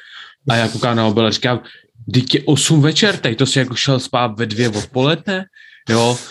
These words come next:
ty prostě jdeš spát někdy v jedenáct, někdy jdeš spát prostě ve tři a někdy jdeš prostě spát v sedm. Jako nejlepší je, když prostě v sedm ti napíšu, za hodinu napíšu jenom, „Sorry, já jsem akorát hodinu spal“, říkám, „Kámo, je sedm večer.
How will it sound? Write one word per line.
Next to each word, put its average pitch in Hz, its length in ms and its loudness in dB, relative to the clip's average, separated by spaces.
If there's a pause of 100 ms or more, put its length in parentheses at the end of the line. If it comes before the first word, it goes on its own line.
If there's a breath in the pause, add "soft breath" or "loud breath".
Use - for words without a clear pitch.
(140)
ty 135 100 2
prostě 147 320 0
jdeš 147 140 2
spát 139 280 -2
někdy 139 260 4
v 107 80 -2
jedenáct, 143 640 -2
někdy 127 240 0
jdeš 127 140 0
spát 120 180 -6
prostě 120 380 -6
ve 98 120 -2
tři 151 380 -2 (280 loud breath)
a 123 80 0
někdy 120 280 4
jdeš 117 180 0
prostě 123 260 -2
spát 123 200 0
v - 60 -6
sedm. 101 380 -2 (360 loud breath)
Jako 107 360 0
nejlepší 143 500 2
je, 131 100 2
když 123 140 -4
prostě 131 240 -2
v - 60 0
sedm 139 320 4
ti 156 100 -2
napíšu, 117 520 -4
za 117 80 -2
hodinu 120 200 -2
napíšu 117 260 -4
jenom, 120 180 -4 (300 loud breath)
„Sorry, 143 180 2
já 131 60 0
jsem 131 140 0
akorát 123 140 0
hodinu 117 220 2
spal“, 117 380 -4
říkám, 117 260 -4 (260 loud breath)
„Kámo, 151 320 2
je 131 160 2
sedm 139 340 0
večer. 139 500 -4